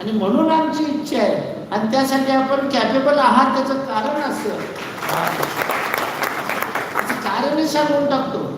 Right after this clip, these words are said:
मला काय म्हणाले, "हे तुमचे असे सगळे महान मंडळी," मुंबईच्या कार्यक्रमामध्ये, आता यांच्यासमोर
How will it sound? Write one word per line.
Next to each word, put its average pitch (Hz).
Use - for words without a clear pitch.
मला 262
काय 320
म्हणाले, 302
"हे 262
तुमचे 208
असे 214
सगळे 226
महान 214
मंडळी," 208
मुंबईच्या 269
कार्यक्रमामध्ये, 247
आता -
यांच्यासमोर 202